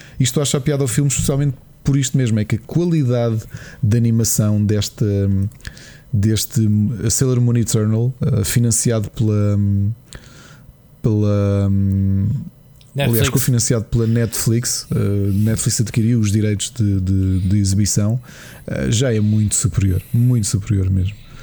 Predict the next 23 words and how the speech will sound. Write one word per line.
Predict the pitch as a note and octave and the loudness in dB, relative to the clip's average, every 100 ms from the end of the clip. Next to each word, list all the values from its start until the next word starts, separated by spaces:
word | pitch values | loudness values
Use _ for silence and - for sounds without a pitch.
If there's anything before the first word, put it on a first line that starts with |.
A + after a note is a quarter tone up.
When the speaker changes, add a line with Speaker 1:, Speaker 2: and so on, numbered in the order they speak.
| - - - - - - | -18 -20 -18 -18 -20 -4
Speaker 1:
E | |
pronto, | G3+ G3 F3+ | -2 0 0
o | |
resto | B2 A#2+ | 0 0
é | C3 | 0
aquilo | C3+ B2+ | 0 -2
que | |
se | - | -2
espera. | E3 D3 D3+ D3 | -2 -2 -4 -6
Portanto, | - A#2 G2 | -6 -4 0
acontece | G#2 - G2+ A2 - | 0 0 0 -2 -2
qualquer | - G#2+ B2 | -2 -2 -2
coisa, | - C3+ D#3 E3 E3 | -2 -2 0 0 -2
aconte-, | C3+ A2 A2+ G#2+ | 0 -2 0 0
vêm | G2 A2 A2 | 2 2 2
uns | A2+ G#2 | 2 2
inimigos, | A2+ A2+ A#2+ C3 G#2+ | 2 2 2 2 2
umas | G#2 G2+ | 2 2
inimigas | G#2+ G#2+ A2 G#2 G#2+ | 2 2 2 2 0
de, | G2 - G#2+ | -2 -4 -2
de | |
outra | A2 A2+ | -2 0
dimensão | A2 A2+ A#2 A#2 B2+ B2+ C#3 C#3 | 0 0 0 0 0 0 -2 -4